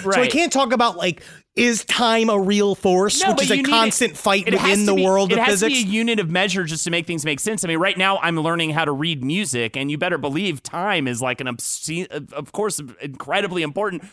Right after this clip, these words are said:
Speaker 2: when it just even comes to being able to figure out what uh, the notes on the page mean or, or how they come out on a piano.
Speaker 1: But
Speaker 2: Like
Speaker 1: also how time and space intersect,
Speaker 2: Yeah.
Speaker 1: right? Or the idea of,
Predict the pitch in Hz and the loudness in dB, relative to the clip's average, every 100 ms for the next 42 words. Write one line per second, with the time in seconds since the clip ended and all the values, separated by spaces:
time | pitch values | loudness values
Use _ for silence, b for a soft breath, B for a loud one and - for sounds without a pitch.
0 | B 165 165 156 185 - 185 170 165 185 | B -4 -4 -4 -6 -4 -4 -4 -2 -4
1 | 175 170 156 156 160 160 139 - B B | -4 -6 -4 -2 -2 0 -2 -4 B B
2 | B - 190 180 180 175 165 139 160 180 | B -4 0 2 2 2 0 -2 0 2
3 | 175 - - _ 160 151 143 - 139 139 | 0 -6 -20 _ -4 0 0 -4 -10 -8
4 | 147 160 170 175 180 165 135 170 180 170 | -4 0 0 0 -2 -4 -4 -4 -4 -4
5 | 131 143 202 202 151 127 127 127 123 175 | -4 -2 -2 0 -2 -2 -2 -2 -2 -2
6 | 165 143 - 156 147 156 139 127 123 113 | -2 -4 -2 -2 0 0 -2 -2 -4 -4
7 | 147 233 269 226 220 226 214 208 214 - | -4 -2 0 2 2 2 2 2 0 0
8 | - 226 214 208 196 - - 202 185 - | 2 2 4 2 2 0 0 0 2 0
9 | - - 180 170 - - 226 151 - - | 0 -2 0 -2 0 2 0 0 -4 -8
10 | - b 165 190 185 196 202 202 175 214 | -8 b 2 4 4 4 4 2 2 2
11 | 214 190 175 160 | 2 2 2 0